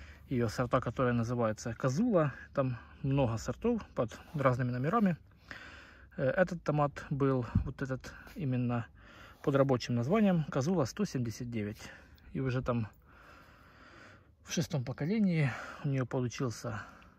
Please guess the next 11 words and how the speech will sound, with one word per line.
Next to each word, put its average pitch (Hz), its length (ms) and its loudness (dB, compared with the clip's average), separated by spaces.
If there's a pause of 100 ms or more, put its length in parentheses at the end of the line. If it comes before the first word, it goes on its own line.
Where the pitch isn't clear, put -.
(220)
ста-, - 260 -6 (100)
получилась 131 440 0
стабильность, 180 560 0
и 143 40 0
она 139 120 2
назвала 135 360 2
его 123 360 0
«Золотая 113 460 0
зебра». 110 440 -6 (1800)
Зебра 131 340 -4
золото. 123 440 -8